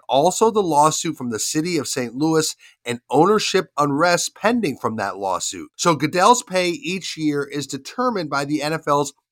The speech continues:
compensation committee, and this report by the New York Times is sure to upset league, team,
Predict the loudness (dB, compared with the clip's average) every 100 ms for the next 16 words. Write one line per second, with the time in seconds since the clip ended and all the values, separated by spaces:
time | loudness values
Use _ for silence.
0 | _ 0 0 2 -4 -4 -2 -2 -4 -6
1 | -8 -8 -10 -14 _ -20 _ -4 0 0
2 | 0 -4 2 2 4 0 2 2 2 2
3 | 0 -2 0 -2 -6 -16 _ 0 0 0
4 | -2 2 2 2 0 0 0 0 0 0
5 | 0 _ _ -4 2 2 2 -2 -10 _
6 | _ _ -2 2 2 2